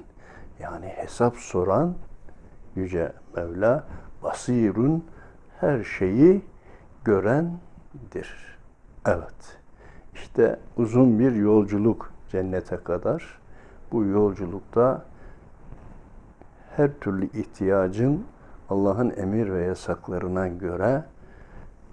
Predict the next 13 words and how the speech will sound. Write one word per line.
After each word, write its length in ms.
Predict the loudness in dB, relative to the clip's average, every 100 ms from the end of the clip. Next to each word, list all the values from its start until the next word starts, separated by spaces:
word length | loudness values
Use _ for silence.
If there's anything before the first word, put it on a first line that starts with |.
| -20 -20 -20 -20 -18
düzenlenmesi 1040 | -10 0 2 4 2 2 2 0 -2 -4 -2
ve 60 |
temin 800 | -2 -2 -2 0 6 6 6 2 -4
edilmesi 840 | -6 -4 -6 -6 -8 -2 0 0 -4 -16 -20 -20 -20 -20 -20 -8
kişinin 640 | -6 -4 -4 -4 -4 -4
takva 680 | -4 -4 -4 0 4 4 0 -8 -20 -14
özüne 400 | -6 -4 -4 -6
ulaşmış 680 | -4 -2 0 -2 -6 -12 -8
olması 540 | -8 -8 -10 -14 -14 -14 -18 -20 -18 -18 -20 -10
demektir 680 | -8 -8 -10 -6 -2 -2 -6 -16
ki 460 | 4 8 8 8 -2 -12 -18 -20 -20 -20 -20 -20 -12 -2
ve 160 | -2 -2
gerçek 760 | 0 2 0 2 2 2 -10